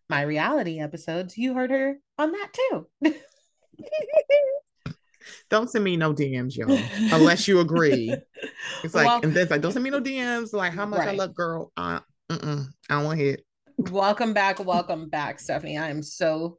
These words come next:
Speaker 1: grateful you
Speaker 2: Thank
Speaker 1: were
Speaker 2: you
Speaker 1: able
Speaker 2: for
Speaker 1: to make a
Speaker 2: having
Speaker 1: double feature.
Speaker 2: me. Come on, double feature.
Speaker 1: So if you listened to our last episode of We Should Talk, where we were with Taria and we spoke about friendships,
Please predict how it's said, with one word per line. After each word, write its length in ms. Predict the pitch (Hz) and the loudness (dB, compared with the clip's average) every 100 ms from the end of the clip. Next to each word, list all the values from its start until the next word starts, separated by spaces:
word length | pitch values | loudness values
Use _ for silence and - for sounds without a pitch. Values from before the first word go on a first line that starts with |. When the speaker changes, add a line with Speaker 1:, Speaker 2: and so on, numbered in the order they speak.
| - | -10
Speaker 1:
grateful 420 | 175 135 - 127 | -4 -4 -4 -6
you 80 | 143 | -4
Speaker 2:
Thank 160 | 285 147 | -2 4
Speaker 1:
were 60 | |
Speaker 2:
you 60 | 466 | 4
Speaker 1:
able 160 | 170 339 | 4 0
Speaker 2:
for 120 | 262 | 0
Speaker 1:
to 60 | |
make 200 | 202 196 | 0 -2
a 40 | 349 | -2
Speaker 2:
having 140 | 480 | 0
Speaker 1:
double 240 | 381 370 453 | 2 4 2
feature. 500 | 440 427 403 349 247 | 2 4 4 2 2
Speaker 2:
me. 380 | 190 170 156 - | 0 0 -2 -2
Come 220 | - 277 | -4 -4
on, 180 | 247 170 | -2 -2
double 340 | 180 170 143 | -4 -2 -2
feature. 960 | - 156 196 214 - 220 226 247 - 339 _ - - - - - 285 | -4 -8 -8 -8 -2 0 2 0 -2 -14 _ -12 -10 -10 -8 -4 -2
Speaker 1:
So 500 | 277 294 269 262 254 - | 2 4 6 6 4 2
if 160 | 262 | 0
you 120 | 277 277 | 2 4
listened 360 | 277 311 349 | 4 2 -4
to 300 | - 285 285 | -2 2 2
our 380 | - 226 226 226 | 4 4 4 2
last 300 | 208 185 180 | 2 0 0
episode 560 | 190 208 - 208 208 202 | -6 -6 -2 0 2 0
of 200 | 196 190 | -2 -4
We 140 | 208 | -10
Should 220 | - 208 | -8 -4
Talk, 340 | 220 202 214 208 | 2 2 2 -2
where 460 | 180 185 185 180 | -2 2 4 2
we 280 | 175 190 190 | -2 -6 -6
were 160 | 180 185 | -4 -2
with 180 | 180 180 | -2 -4
Taria 380 | 190 175 170 175 | -6 -2 -2 -2
and 80 | |
we 100 | 175 | -4
spoke 200 | 165 165 | -4 -4
about 240 | 165 147 - | -2 -4 -2
friendships, 520 | 160 160 180 180 | -6 -4 -2 -4